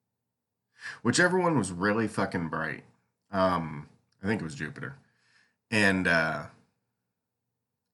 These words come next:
they, they were able to see the planet. They were able to see the outline of the planet. And if you looked real close at it, you were actually able to, uh, see the dark spot. Plus,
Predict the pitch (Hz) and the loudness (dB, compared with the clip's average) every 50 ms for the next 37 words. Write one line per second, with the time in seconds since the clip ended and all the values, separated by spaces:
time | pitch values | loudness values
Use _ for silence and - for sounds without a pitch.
0 | _ _ _ _ _ _ _ 104 101 110 110 107 101 82 87 98 104 101 98 104 | _ _ _ _ _ _ _ 0 2 4 4 4 2 2 2 2 2 2 2 2
1 | 101 98 87 95 90 85 - - 98 90 90 87 - 95 92 90 87 90 90 90 | 0 0 0 0 0 0 0 0 0 0 -2 -2 -2 0 0 0 2 0 -2 -2
2 | - 92 87 87 90 90 87 90 87 - - 95 82 85 78 80 82 73 80 82 | -4 -4 -4 -2 -2 -2 -2 -4 -4 -2 -2 -2 -2 0 0 -2 -2 -2 -4 -4
3 | 82 82 82 71 - 87 85 85 85 90 90 65 85 87 85 - - 82 80 98 | -6 -6 -8 -8 -6 -4 -4 -4 -4 -4 -6 -8 -8 -10 -10 -8 -8 -6 -2 -2
4 | 107 104 - 101 104 98 95 92 - 98 92 92 87 - - 90 87 87 87 - | -2 -2 -2 -2 0 0 0 0 -2 -2 -2 0 0 -2 -2 -2 -4 -4 -6 -6
5 | 90 87 82 85 87 85 85 85 - - - 90 87 76 - 87 85 82 87 87 | -8 -8 -6 -6 -4 -4 -4 -4 -6 -6 -6 -6 -6 -6 -6 -8 -8 -8 -8 -8
6 | - - - 95 85 85 82 80 80 78 - - _ _ _ _ _ _ - 85 | -8 -6 -4 -4 -4 -4 -4 -6 -10 -12 -16 -20 _ _ _ _ _ _ -6 -4
7 | 80 80 80 - - 98 82 85 80 78 95 87 87 90 87 - - - - 76 | -4 -2 -2 -2 -2 -2 -2 -4 -4 -2 -2 -2 -2 -2 -2 -4 -4 -2 -2 -2
8 | 65 67 67 - - - _ _ _ _ _ _ _ _ _ _ - 139 165 170 | -2 -2 -4 -6 -10 -16 _ _ _ _ _ _ _ _ _ _ 0 2 4 4
9 | 139 107 - - - - | 4 4 2 0 -4 -6